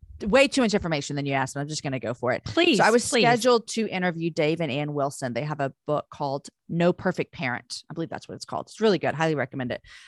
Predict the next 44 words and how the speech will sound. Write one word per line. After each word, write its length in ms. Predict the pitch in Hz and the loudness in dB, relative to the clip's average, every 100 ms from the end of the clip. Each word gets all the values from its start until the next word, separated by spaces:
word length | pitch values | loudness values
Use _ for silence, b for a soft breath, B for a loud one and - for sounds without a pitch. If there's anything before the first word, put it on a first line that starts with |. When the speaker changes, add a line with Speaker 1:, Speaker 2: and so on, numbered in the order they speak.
| B | B
Speaker 1:
So 120 | 226 | 2
I 40 | |
was 100 | 214 | 2
scheduled 380 | - - 226 240 | 2 2 2 2
to 80 | 208 | 0
interview 240 | 185 175 | 0 0
Dave 260 | 175 160 156 | 0 0 0
and 80 | 151 | -2
Ann 140 | 143 | -4
Wilson 320 | 143 139 - 123 | -4 -6 -4 -4
and 120 | 139 | -4
had 240 | 147 139 | -2 -2
a 180 | - 135 - | -2 -6 -8
terrible 480 | - - 175 175 160 | -14 -6 0 0 0
morning 360 | 147 143 120 101 | -2 -2 -4 -6
at 140 | - 113 | -6 -4
home. 300 | 135 104 - _ b b b _ | -4 -8 -10 _ b b b _
Really 480 | 160 160 214 196 185 | -6 2 4 6 4
sad 340 | - 175 156 | 2 2 4
over 180 | 160 156 | 2 0
some 220 | 156 156 | -4 -6
things, 500 | 151 156 147 143 143 | -2 -2 0 -4 -6
really, 480 | 156 165 151 156 139 - | -6 -2 0 0 -2 -6
Speaker 2:
Mm. 300 | 202 180 160 156 | -4 -4 -4 -6
Speaker 1:
really 400 | 170 220 233 208 | 0 4 6 4
kind 320 | - 190 180 | 2 -2 0
of, 140 | 156 160 | 0 2
like, 320 | 147 135 - 147 | 2 0 -4 -2
giving 360 | 185 175 165 | 0 0 -2
in 120 | 156 156 | -2 -2
to 100 | 151 | -4
worry 400 | 139 151 160 160 | 0 2 2 0
and 80 | 147 | -2
anxiety, 560 | 135 139 147 147 147 143 | -4 -2 0 0 0 -2
which 200 | 143 147 | -4 -8
is 100 | - | -4
where 140 | 151 | 0
I 80 | 143 | 0
go 300 | 135 147 147 | 0 0 0
when 140 | 143 131 | 0 -4
things 200 | 131 147 | -8 -8
get 140 | 92 | -8
really 220 | 139 135 | -6 -6
hard, 460 | 131 135 131 143 147 | -4 0 2 0 -2